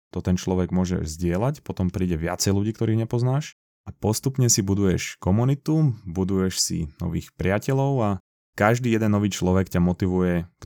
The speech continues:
tomu, aby si pokračoval. Častokrát sa stane, že niekto začne, vidí, že prvé videá alebo podcasty alebo blogy nemajú až taký úspech a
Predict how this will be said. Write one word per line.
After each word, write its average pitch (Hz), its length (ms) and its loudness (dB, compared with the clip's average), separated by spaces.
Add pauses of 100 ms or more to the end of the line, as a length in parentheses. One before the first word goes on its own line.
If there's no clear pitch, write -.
tomu, 98 400 2
aby 90 160 -2
si 87 320 -6 (160)
pokračoval. 90 800 -2 (400)
Častokrát 113 560 0
sa 110 80 0
stane, 98 320 2
že 95 80 2
niekto 92 320 2
začne, 131 640 2 (160)
vidí, 92 320 2
že 90 160 0
prvé 87 400 -2
videá 92 560 2
alebo 80 200 -6
podcasty 90 600 -4
alebo 85 160 -4
blogy 87 400 0
nemajú 107 560 2
až 98 160 0
taký 95 160 -4
úspech 92 560 -2
a 87 240 0